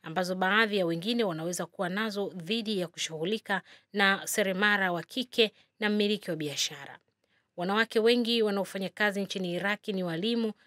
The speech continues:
na wauguzi, ingawa idadi ndogo wameingia polisi au vikosi vya jeshi.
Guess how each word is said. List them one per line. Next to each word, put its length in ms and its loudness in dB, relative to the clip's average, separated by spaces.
na 140 2
wauguzi, 580 0
ingawa 480 -4
idadi 320 -4
ndogo 340 0
wameingia 500 0
polisi 560 -4
au 140 2
vikosi 540 -4
vya 200 -6
jeshi. 580 -6